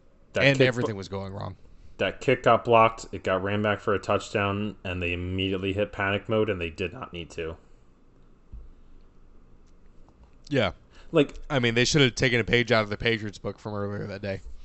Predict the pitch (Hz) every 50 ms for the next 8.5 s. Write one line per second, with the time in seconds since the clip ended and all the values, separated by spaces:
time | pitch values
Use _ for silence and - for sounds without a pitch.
0 | - - - - - - - - - - - - - - - - - - - 156
1 | 185 202 196 190 180 175 170 - - 160 143 131 127 104 110 113 98 - - 151
2 | 160 170 151 131 120 117 113 107 95 - - _ _ - - - - - 170 151
3 | - 143 - - 139 123 - - 104 98 - - - - - _ _ _ _ _
4 | - - - - - - - _ - - - - 127 113 - - 139 135 139 143
5 | 139 143 139 131 123 110 95 123 113 107 101 - 110 101 92 87 - 87 82 82
6 | 80 - _ _ _ _ _ _ _ _ _ _ _ - - _ _ - - -
7 | _ _ _ _ _ _ _ _ - - - 131 120 - 127 123 120 - - -
8 | 135 135 139 143 147 139 - - - -